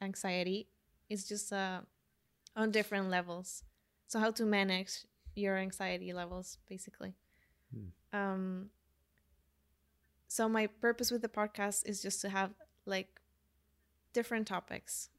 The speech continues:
Speaker 1: on different things and how they can deal with each topic.
Speaker 2: Wow.
Speaker 1: Um, and then out of that, I'm hoping to create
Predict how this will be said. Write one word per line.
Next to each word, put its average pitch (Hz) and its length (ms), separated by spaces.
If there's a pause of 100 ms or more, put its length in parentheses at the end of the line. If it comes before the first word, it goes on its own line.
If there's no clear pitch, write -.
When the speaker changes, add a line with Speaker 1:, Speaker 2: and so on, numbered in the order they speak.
(140)
Speaker 1:
on 202 160
different 190 400
things - 500 (360)
and 190 420 (120)
how 196 120
they 190 140
can 180 420 (2000)
deal 208 240
with 185 140 (720)
each - 280
topic. - 540 (1300)
Speaker 2:
Wow. 196 420
Speaker 1:
Um, 185 380 (2000)
and 226 160
then 226 280
out 226 160
of 214 140
that, 220 220
I'm 196 200
hoping 202 400
to 214 100
create 190 480